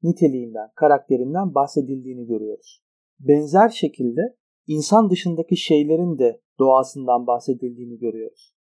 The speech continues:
Örneğin nesne ve olayların doğası, eşyanın tabiatı, piyasaların doğası, kapitalizmin doğası, teknolojinin doğası vesaire.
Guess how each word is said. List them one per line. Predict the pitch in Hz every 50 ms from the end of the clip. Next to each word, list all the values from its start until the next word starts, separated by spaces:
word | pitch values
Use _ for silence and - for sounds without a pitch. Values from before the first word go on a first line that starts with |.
| -
Örneğin | - 165 175 175 165 147 131 151 190 220 _ _ _ _ _ -
nesne | 143 151 156 - - 185 185
ve | 180 180
olayların | 175 160 156 151 151 147 143 143 135 143 139 131
doğası, | 123 120 113 113 110 - - - - - _ _ _ _ _ _
eşyanın | - 139 135 - - 151 143 139 139 160 180
tabiatı, | 180 - 147 131 123 131 123 117 - - - - _ _ _ _ _ _ -
piyasaların | - 160 170 165 - 170 143 131 135 165 175 160
doğası, | 139 123 113 113 113 - - - - _ _ _ _ _ _ _ _
kapitalizmin | - 156 147 - 156 - 151 151 156 143 135 147 175 175 151
doğası, | 139 127 120 120 123 - - 165 180 _ _ _ _ _ _ _ _ -
teknolojinin | 180 170 175 - 160 147 147 147 139 143 151 165 180 175 151
doğası | 139 131 120 117 120 - _ - 170 180 _ _ _ _ _ -
vesaire. | 135 135 - - 127 107 113 110 104